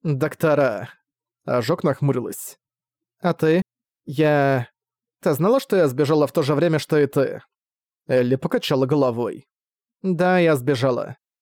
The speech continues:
Но мне некуда было идти. Для меня настали плохие времена. Я была одна, напугана. Один парень пытался меня убедить стать его шлюхой, чтобы заработать деньжат и еды.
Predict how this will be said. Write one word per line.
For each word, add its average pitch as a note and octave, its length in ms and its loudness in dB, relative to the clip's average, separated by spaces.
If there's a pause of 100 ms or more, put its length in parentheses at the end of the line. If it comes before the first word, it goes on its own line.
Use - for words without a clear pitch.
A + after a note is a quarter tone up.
(180)
Но B3+ 140 2
мне A3+ 140 4
некуда D#3+ 300 2
было B2+ 260 2
идти. - 360 -8 (320)
Для C#3 260 0
меня D3+ 160 0
настали D3 300 0
плохие C#3+ 420 2
времена. B2+ 520 -2 (320)
Я B3+ 140 0
была C#3+ 260 2
одна, C3 380 0 (180)
напугана. E3+ 720 -2 (460)
Один A3 280 2
парень F3+ 240 2
пытался D3+ 380 0
меня D3 220 2
убедить C#3 280 0
стать - 200 -2
его C#3 140 2
шлюхой, F3 380 0
чтобы G3 260 0
заработать C#3 380 0
деньжат C3+ 400 0
и C#3+ 60 4
еды. B2+ 420 2